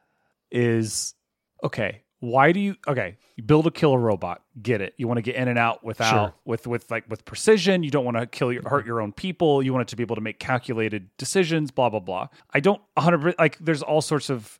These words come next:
Speaker 1: other movies that go into why you don't wanna do that and you do want a human touch. Whatever. They're experimenting with it, right? Two, they wanna fight up a,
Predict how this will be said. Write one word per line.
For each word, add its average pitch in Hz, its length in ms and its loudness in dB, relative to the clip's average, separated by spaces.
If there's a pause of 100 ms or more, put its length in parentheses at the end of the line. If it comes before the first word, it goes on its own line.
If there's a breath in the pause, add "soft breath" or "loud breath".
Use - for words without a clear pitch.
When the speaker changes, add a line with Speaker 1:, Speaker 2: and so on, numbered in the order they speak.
(160)
Speaker 1:
other 147 480 4 (180)
movies 135 400 2
that 135 100 -6
go 123 160 2
into 117 160 -4
why 113 180 -2
you 117 120 -4
don't 107 320 -4
wanna 113 200 -4
do 101 180 -6
that 113 160 0
and 120 80 -4
you 113 80 -2
do 131 140 2
want 139 200 4
a 104 40 0
human 101 340 -8
touch. - 360 -6 (200 soft breath)
Whatever. 139 340 2 (200)
They're 170 140 6
experimenting 104 600 0
with 87 200 -12
it, - 120 -12 (140)
right? 113 260 0 (220)
Two, 113 440 0
they 131 80 2
wanna 156 160 2
fight 147 260 4
up 139 120 -6
a, 131 40 -2